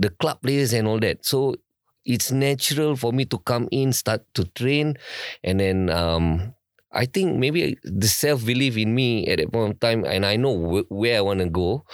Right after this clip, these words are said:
Um, so the focus is there. I can say the focus is there for me to be, to, to, to,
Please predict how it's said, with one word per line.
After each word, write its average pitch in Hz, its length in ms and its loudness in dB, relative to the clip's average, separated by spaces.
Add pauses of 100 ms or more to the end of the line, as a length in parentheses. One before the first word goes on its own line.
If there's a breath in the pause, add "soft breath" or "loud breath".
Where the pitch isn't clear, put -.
(440 loud breath)
Um, 85 680 0
so 117 280 0
the 95 100 0
focus 117 540 -2
is 71 140 0
there. 69 200 0 (180)
I 90 120 -2
can 95 180 0
say 117 140 0
the 92 100 0
focus 85 440 -2
is 71 140 -2
there 76 140 0
for 71 160 -4
me 71 200 0
to 69 180 -4
be, 69 340 -2 (480 loud breath)
to, 76 240 0
to, 73 220 0 (260)
to, 76 300 -2